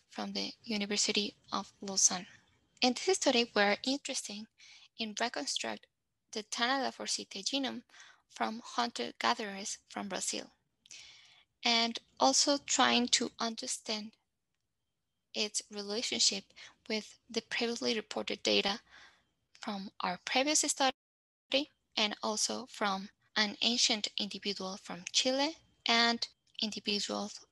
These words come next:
from Europe. To better understand the genetic diversity of Thanaela forsythia, we evaluate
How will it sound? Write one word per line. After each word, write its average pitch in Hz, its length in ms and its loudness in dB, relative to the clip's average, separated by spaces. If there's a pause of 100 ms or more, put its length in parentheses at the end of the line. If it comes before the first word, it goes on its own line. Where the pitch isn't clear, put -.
(140)
from 214 360 -2 (300)
Europe. 196 440 -2 (420)
To 269 140 -2
better 320 320 2 (200)
understand 220 640 -2 (100)
the 202 100 -8
genetic 196 380 -6
diversity 196 640 -2 (100)
of 196 160 -8
Thanaela 185 340 -4
forsythia, 240 640 2 (560)
we 226 300 6 (140)
evaluate 202 600 2